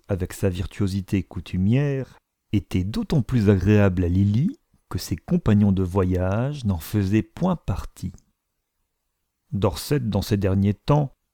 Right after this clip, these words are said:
était devenu plus morose et plus renfermé que jamais, et Ned Silverton avait pris un air qui semblait défier l'univers entier.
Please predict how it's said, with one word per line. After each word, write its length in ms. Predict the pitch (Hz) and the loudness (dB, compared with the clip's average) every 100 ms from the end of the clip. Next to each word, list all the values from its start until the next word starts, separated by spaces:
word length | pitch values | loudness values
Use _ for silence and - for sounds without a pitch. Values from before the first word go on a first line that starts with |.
| _ | _
était 180 | 107 107 | -2 2
devenu 380 | 104 110 123 143 | 2 6 6 6
plus 240 | - 110 | 4 4
morose 680 | 113 123 104 117 110 101 92 | 8 6 6 6 6 4 0
et 60 | 92 | -4
plus 280 | - 113 | 0 4
renfermé 720 | 107 90 117 110 107 107 107 | 4 4 -2 0 2 6 6
que 160 | 101 101 | 4 -2
jamais, 640 | 90 95 92 90 85 90 - _ _ _ _ _ - | 0 2 2 0 -4 -10 -16 _ _ _ _ _ 0
et 80 | |
Ned 180 | 98 104 | 2 2
Silverton 640 | - 101 95 87 - 131 117 | 2 2 2 0 2 4 4
avait 200 | 92 98 | 2 0
pris 340 | - 110 95 | -2 -2 0
un 200 | 92 98 | 2 4
air 380 | 120 120 110 - | 6 6 4 -2
qui 140 | - | -14
semblait 840 | - - 95 92 104 98 90 92 95 | -8 -4 -2 2 2 2 0 -6 -10
défier 560 | 95 101 101 - - 120 | -4 -2 -2 -2 2 2
l'univers 540 | 101 107 104 104 101 | 4 4 4 2 2
entier. 640 | 98 - - 95 85 90 | 0 -2 -8 -8 -6 -8